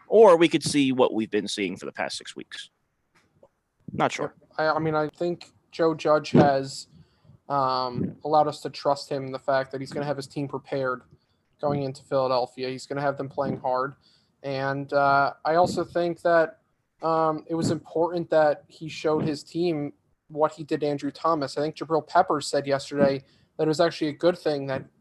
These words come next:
Speaker 2: you know, he did what he did to Andrew Thomas, because it shows that, you know, they have to be accountable for their actions and nothing's gonna slide here.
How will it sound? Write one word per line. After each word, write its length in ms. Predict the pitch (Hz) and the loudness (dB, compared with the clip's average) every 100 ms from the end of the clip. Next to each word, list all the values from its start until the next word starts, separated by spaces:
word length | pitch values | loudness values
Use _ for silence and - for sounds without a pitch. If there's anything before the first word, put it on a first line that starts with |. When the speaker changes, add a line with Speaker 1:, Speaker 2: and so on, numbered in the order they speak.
| _ _ | _ _
Speaker 2:
you 60 | 151 | -6
know, 160 | 143 135 | -6 -6
he 160 | 160 | -8
did 200 | 139 156 | -4 -2
what 160 | 147 147 | -2 -4
he 80 | 139 | -4
did 200 | 143 135 | -4 -2
to 80 | |
Andrew 260 | 135 139 139 | -2 -4 -8
Thomas, 400 | - 139 143 139 | -6 -6 -4 -6
because 500 | 147 139 147 139 - _ _ _ | -8 -2 0 0 -4 _ _ _
it 120 | 160 | -10
shows 320 | - 180 175 | 0 2 2
that, 280 | 170 151 - | 0 0 -2
you 80 | 151 | -4
know, 300 | 147 139 127 - | -4 -4 -6 -2
they 100 | 160 | 2
have 140 | 180 | 2
to 60 | - | 0
be 100 | 151 | -6
accountable 440 | - 160 156 143 | -2 -2 0 -2
for 160 | 139 139 | -2 -4
their 180 | 131 135 | -2 2
actions 440 | 156 151 143 135 | 2 0 -6 -8
and 80 | 135 | -4
nothing's 340 | 147 147 143 | -4 -4 -10
gonna 120 | 131 131 | -10 -12
slide 400 | - 151 165 165 | -4 0 0 0
here. 280 | 131 123 | -8 -12